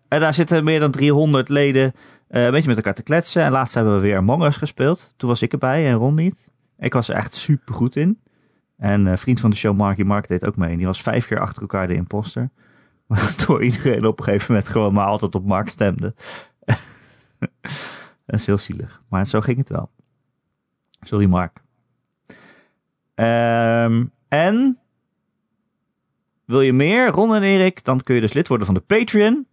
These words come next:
Tijdelijk in de aanbieding, als je het nog nooit gedaan hebt en je denkt, "Ah, ik wil het wel eens zien." Voor één dollar ben je één maand lid. Eh, en dan kun je ook nog gewoon alles terugluisteren. En dus vanaf één februari krijg je elke week een extra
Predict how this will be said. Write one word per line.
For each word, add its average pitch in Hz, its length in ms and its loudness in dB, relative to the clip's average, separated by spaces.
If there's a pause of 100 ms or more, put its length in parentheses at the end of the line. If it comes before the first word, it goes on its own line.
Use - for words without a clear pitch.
Tijdelijk 190 440 0
in 139 100 2
de 104 80 2
aanbieding, 180 640 2
als - 140 -4
je 143 60 -8
het - 80 -18
nog 127 100 -2
nooit 127 220 2
gedaan 101 300 0
hebt 95 140 -2
en 98 80 -2
je 95 80 0
denkt, 92 260 -4
"Ah, - 60 -6
ik - 120 -10
wil 113 100 2
het 90 80 -2
wel 90 100 -4
eens - 140 -10
zien." 165 260 -2 (400)
Voor - 240 -6
één 226 220 2
dollar 175 560 0 (160)
ben 135 200 -2
je 127 120 0
één 156 300 2
maand 131 400 2
lid. 123 460 -2 (600)
Eh, 104 800 0
en 117 80 0
dan 98 320 0
kun 117 120 -2
je 98 60 2
ook 107 120 0
nog 95 100 -4
gewoon 87 160 -2
alles 87 160 -10
terugluisteren. 123 680 -4
En 101 260 -4 (140)
dus 95 360 -10
vanaf 92 440 -6
één 113 220 0
februari 95 680 0
krijg 92 240 -6
je - 80 -10
elke 143 320 -4
week 123 500 -2
een 113 220 -2 (160)
extra 95 500 -6